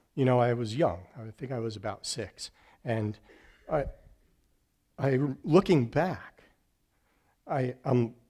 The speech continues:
I see certain things where I believe the Lord was planting seeds.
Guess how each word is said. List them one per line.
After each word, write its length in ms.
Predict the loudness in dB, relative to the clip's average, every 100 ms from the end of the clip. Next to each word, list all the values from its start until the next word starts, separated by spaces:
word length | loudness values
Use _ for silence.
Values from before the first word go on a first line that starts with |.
| -8
I 140 | -6
see 560 | -2 -2 -2 -2 -4 -6 -12 -10
certain 420 | 0 2 4 0
things 680 | 0 0 0 -2 -10 -18 -18 _ _
where 220 | 2 4 4
I 120 | 2
believe 540 | -2 -2 -2 -4 -10
the 120 | -8
Lord 520 | -4 0 0 0 -4 -8 _ _ _ _ _
was 140 | -12 -10
planting 580 | -4 -2 -2 -4 -6 -4
seeds. 580 | -4 -6 -12 -16 -18